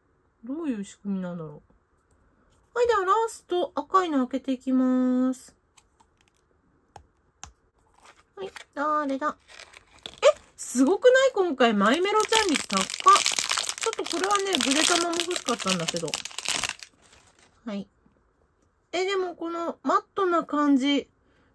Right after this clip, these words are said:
ちょっとレトロですごく可愛い。え、うんと、伸びはしないのかな？入るけれども、ぬ-、抜けなくなったら嫌なんだけど。あ、多少はね、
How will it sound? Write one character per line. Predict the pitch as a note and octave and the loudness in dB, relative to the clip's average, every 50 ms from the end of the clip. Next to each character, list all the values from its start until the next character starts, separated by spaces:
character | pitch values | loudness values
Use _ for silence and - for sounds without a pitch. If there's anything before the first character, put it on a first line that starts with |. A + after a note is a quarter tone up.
| _ - | _ -4
ち | - | -2
ょ | A4 | -2
っ | A4 - | 0 0
と | - G4 F4+ | 0 2 2
レ | F4 F4 F4 | 2 2 2
ト | - F4 | 0 0
ロ | E4 D#4+ D#4+ | 0 0 2
で | B3 C#4 C4 B3 A#3 - _ _ _ _ _ | 2 2 2 2 2 -2 _ _ _ _ _
す | - - - - D4+ | -18 -12 -6 -4 -2
ご | C4+ D4 E4 | -2 -2 -4
く | - - - | -6 -6 -2
可 | - C#4 C4+ B3+ B3 | 0 2 4 4 4
愛 | A#3+ A#3 A3+ G#3 | 4 2 0 -2
い。 | F#3 D#3 - _ _ _ _ _ _ _ _ _ _ _ _ _ _ _ _ _ _ _ _ _ _ _ _ - | -4 -6 -8 _ _ _ _ _ _ _ _ _ _ _ _ _ _ _ _ _ _ _ _ _ _ _ _ -6
え、 | A#3+ A#3+ B3 A#3+ _ _ - | -4 -4 -4 -4 _ _ -8
う | G#3 | -6
ん | G#3 G#3 G3 | -4 -6 -6
と、 | - G3+ G3+ G3 F#3+ - _ _ _ _ _ _ _ _ _ _ _ _ _ _ _ _ _ _ _ _ _ _ _ _ _ _ _ _ _ _ _ _ _ _ _ _ _ _ - | -6 -8 -8 -8 -8 -10 _ _ _ _ _ _ _ _ _ _ _ _ _ _ _ _ _ _ _ _ _ _ _ _ _ _ _ _ _ _ _ _ _ _ _ _ _ _ -6
伸 | G#3 A3 A#3 B3 B3 A#3+ | 0 2 4 4 4 2
び | D4 F4 F#4 | 2 2 2
は | C4 G3+ G3 | 2 0 -2
し | - - G#3+ | -4 -6 -6
な | G#3+ G#3 G#3 | -4 -4 -2
い | F#3+ | -4
の | E3+ D3 | -4 -6
か | - C3+ C#3+ | -8 -10 -12
な？ | C#3 C3+ D3 - _ _ _ _ _ _ _ _ _ _ _ _ _ _ _ _ _ _ _ _ _ _ - - - - _ - | -12 -12 -14 -16 _ _ _ _ _ _ _ _ _ _ _ _ _ _ _ _ _ _ _ _ _ _ -20 -20 -20 -20 _ -8
入 | - F#4+ F#4 | -4 -2 0
る | D#4+ E4 C4+ | 0 0 2
け | - A#3+ | 2 2
れ | A#3 A3 | 2 0
ど | G#3+ | 0
も、 | G#3+ G#3+ | -2 -2
ぬ-、 | G#3+ A3 A#3 A#3 - - | 0 0 0 0 0 0
抜 | A3+ A#3 A#3+ | 0 0 0
け | A#3 D#4 D#4 | 0 -2 -4
な | F4 E4+ | -4 -4
く | - F4 | -4 -4
な | F4+ | -6
っ | F4 | -4
た | - A#3 | -4 -4
ら | G3+ | -4
嫌 | F3+ F#3+ G#3 | -2 -4 -2
な | G#3 F#3 | -4 -4
ん | E3+ | -4
だ | E3 D#3+ | -6 -8
け | - - | -10 -12
ど。 | F3 - - _ _ _ _ _ _ _ _ _ _ - | -14 -14 -18 _ _ _ _ _ _ _ _ _ _ -2
あ、 | - - G#4 | 0 0 2
多 | - G4 G4+ G#4+ | 4 4 2 4
少 | - - B4 | 4 4 4
は | A#4+ A#4+ A#4+ A4+ A4+ | 6 6 6 4 4
ね、 | A4 A4+ A4+ A4+ | 2 0 -2 -4